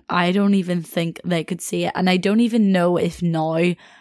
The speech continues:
looking back on it, they can even see it, even though I've tried to tell them. <laughs> And probably everyone else has tried to tell them. Um, but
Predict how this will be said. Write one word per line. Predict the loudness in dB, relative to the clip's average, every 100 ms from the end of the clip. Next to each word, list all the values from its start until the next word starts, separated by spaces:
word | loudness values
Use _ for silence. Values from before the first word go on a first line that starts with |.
| _ -10
looking | -6 -6 -4 -8 -4
back | -4 -4 -4
on | -2
it, | -2 -2
they | -2
can | -2 -2 -2
even | -2 -4 -4 -6 -10
see | -6 0
it, | 0 -2 -4
even | -6 -4 -4 -2
though | -2 -4 -6 _ _ _ _ -6
I've | -4 -4
tried | -4 -2 0
to | -2
tell | -2 2 2
them. | 2 2 0 -8
<laughs> | -16 -12 0 0 0 -8 -6 -8 -10 -16 _ _ -16 -12 -12 -2
And | 0 2 2
probably | 0 0 2 2
everyone | 2 2 2
else | 2 0
has | -4
tried | 0 -2
to | 0
tell | 0 2
them. | 0 0 -10 -18 -16 0
Um, | 2 2 0 -8 _ _ _ _ 0
but | 2 2